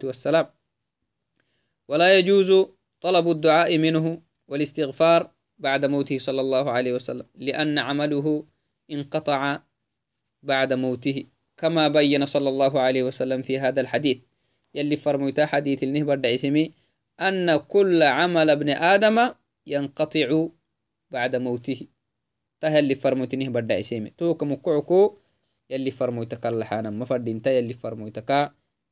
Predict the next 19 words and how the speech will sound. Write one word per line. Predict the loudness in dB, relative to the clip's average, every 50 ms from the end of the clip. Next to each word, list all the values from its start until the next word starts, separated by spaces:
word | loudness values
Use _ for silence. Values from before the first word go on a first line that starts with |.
| _ -8
ah, | -4 -2 0 0 -2 -2 -6 -6
xabsu, | -4 -4 -4 -4 -6 -10 -10 -6
yallat | -4 -4 -2 -2 -4 -4
xabsu | -4 -6 -6 -6 -8
nih | -8 -6 -6
gorrisaana | -6 -6 -6 -4 -6 -6 -6 -6 -8 -8
ma | -8 -8
fadhinta | -6 -6 -6 -6 -6 -8 -8 -8 -6 -2
bacda | -2 0 0 0 -2 -4
mawtihi. | -6 -8 -10 -10 -12 -14 -14 -14 -16 _ _ _ _ _ _ _ _ _ _ _ _ _ _
Nacam, | -4 -2 0 0 -2 -4 -6 -10 _ _
kaana | -2 2 2 4 4 4 4 4
yajuuzu | 4 2 2 2 2 2 4
dhalika | 4 4 4 4 4 2 2 4 4 4 2 2 -4 _ _ _ _ _ _ _ _ _ _ _ _
xiinama | -2 0 0 2 2 2 2 0 0
kaana | 2 2 2 2 0 0
xayan. | 0 0 0 0 0 -2 -2
Yalli | -4 -6 -4 -2 -2 -2
farmoyte | -2 -4 -4 -2 -2 -4 -4 0 2 2 2 2 0